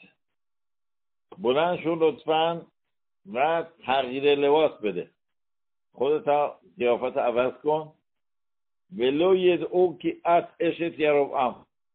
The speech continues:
من تو زن یروبعام هستی. «و هلخت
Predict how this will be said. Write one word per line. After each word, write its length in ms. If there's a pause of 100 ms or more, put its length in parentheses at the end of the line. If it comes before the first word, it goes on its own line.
(1300)
من 460
تو 260
زن 220
یروبعام 580
هستی. 400 (1200)
«و 120
هلخت 540